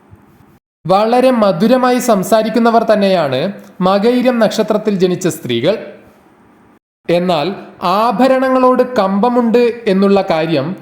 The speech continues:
ഇവരുടെ ജീവിതത്തിലുള്ള ഒരു പ്രധാന സ്വഭാവം തന്നെയാണ്. സൽസന്താന ഭാഗ്യം എന്നുള്ള കാര്യം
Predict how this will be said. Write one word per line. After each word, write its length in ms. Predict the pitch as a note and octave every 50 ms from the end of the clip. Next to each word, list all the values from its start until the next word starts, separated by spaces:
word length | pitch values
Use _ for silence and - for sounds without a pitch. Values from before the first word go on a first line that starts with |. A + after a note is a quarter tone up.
| - - - _ F#3
ഇവരുടെ 340 | F3+ F3+ G#3+ A3+ A#3+ A#3
ജീവിതത്തിലുള്ള 760 | A#3 F3 E3 F3+ F#3+ F#3 G#3 G#3 A3 G#3 - G#3+ G3 E3 C#3 C3+ D#3 F#3+ - - - - -
ഒരു 120 | F#3+ F#3+ G#3+
പ്രധാന 600 | G#3+ G#3 F#3+ F#3 E3+ F#3+ G#3 G#3 G#3+ A3 A3+ A3+
സ്വഭാവം 640 | A3 A3 G3 E3 C#3+ E3+ F#3 G3 G3 G#3 G#3 G3+ F#3+ E3+
തന്നെയാണ്. 440 | D3+ C3+ C3 B2 A#2 A#2+ D3 G#3 A3+ - - - - - - _ _ _ _ _ _ _ _ _ _ _
സൽസന്താന 800 | - - - G#3+ G#3+ A3 A3 - C4+ C4+ C4 B3 B3 B3 B3+ B3+
ഭാഗ്യം 540 | B3+ G3+ G3 F#3+ G3 G3+ G3 F3+ A#3 A#3+ A3+ A#3 -
എന്നുള്ള 280 | A3+ G3 G3+ G3+ G3 F#3+
കാര്യം 420 | F#3+ F3+ D#3+ D3+ C#3+ C3+ B2 C3+